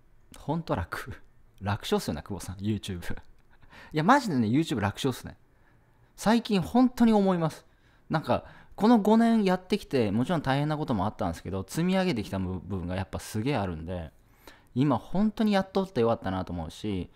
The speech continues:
本当に簡単になったなと思うし、なんだろうな。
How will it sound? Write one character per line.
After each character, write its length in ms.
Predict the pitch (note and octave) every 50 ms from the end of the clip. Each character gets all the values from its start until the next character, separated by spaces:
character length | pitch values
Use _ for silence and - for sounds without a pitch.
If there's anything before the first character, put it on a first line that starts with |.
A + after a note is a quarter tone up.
| - - - - _ _ - A#2+ - C3+ C3 B2+
本 160 | E3+ G3 G3
当 140 | G3 - G3
に 80 | F#3+
簡 220 | - - F3 E3 D#3
単 140 | - D#3
に 60 | D#3 D#3
な 60 | D3+
っ 60 | -
た 100 | - G2+
な 160 | F2+ F2+ F#2
と 60 | -
思 180 | - D#2 D#2 D#2
う 40 | D#2
し、 320 | - - G2+ E2+ D2+ D2+ - _ _ _ _ _ _ _ _ _ _ _ _ _ _ _ _ _ _ _ _ _ _ _ _ -
な 160 | G2+ G#2 G#2
ん 60 | G2
だ 80 | F2+ E2+
ろ 100 | D#2 D2+
う 20 | D2+
な。 200 | C#2 C#2+ E2